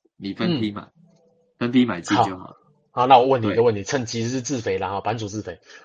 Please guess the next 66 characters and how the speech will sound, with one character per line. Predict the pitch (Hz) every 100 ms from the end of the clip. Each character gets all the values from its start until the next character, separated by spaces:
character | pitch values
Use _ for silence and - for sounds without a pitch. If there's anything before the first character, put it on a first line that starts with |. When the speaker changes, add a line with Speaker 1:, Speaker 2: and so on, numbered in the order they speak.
| _
Speaker 2:
假 | - 139
设， | 151 -
Speaker 1:
<laughs> | - 175 143 139 156 - - 160 - 147
Speaker 2:
<laughs> | 127 - - - 202
假 | 139 131
设， | 254
假 | - 107
设， |
假 | 110
设， | 107 110 _ _ _ -
呃， | 131 123 120
我 | 113
现 | 113 196
在 | 151 160 135 117 107
有 | 110 113 101 92 -
准 | 117
备 | 113 156
购 | 170 135
买 | 113 92 92
一 | 120
万 | 123 175 127
美 | 107 98
元 | 98 101
的 | 110
需 | - 139
求， | - 98 104 117
然 | 117
后 | 135
是 | -
在 | 139 143
明 | 117 120
年 | 117
二 | 143
月 | 127 127 104
以 |
前 | 98 95
要 | 110
买 | 107 92
到 | 131 113
一 | 101
万 | 107
美 | 95
元 | - _ -
的 | 92
话， | 117
Speaker 1:
对。 | 101 - - -
Speaker 2:
你 | 110
会 | 160
建 | 165 147
议 | 135
我 | 107
在 | 113
这 | 120
一 | 117
波 | 113 117 113
大 | 123
概 | 117
是 | 110
占 | 120
多 | 104
少 | 104
比 | 104 95
例 | 98
先 | 98 92
买？ |
Speaker 1:
嗯。 | 90